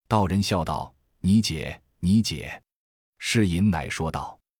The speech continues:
：“陋室空堂，当年护满床；衰草枯杨，曾为歌舞场。蛛丝儿结满雕梁，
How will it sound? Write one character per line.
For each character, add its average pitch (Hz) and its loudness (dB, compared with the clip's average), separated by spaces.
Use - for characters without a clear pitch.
：“陋 117 0
室 87 -4
空 110 2
堂， 76 -4
当 110 4
年 82 0
护 92 -4
满 76 -4
床； - -6
衰 104 0
草 - -6
枯 113 -2
杨， 78 -4
曾 - -2
为 80 -2
歌 92 -2
舞 82 -6
场。 - -8
蛛 110 2
丝 107 0
儿 92 0
结 95 -2
满 80 -2
雕 101 -2
梁， 78 -8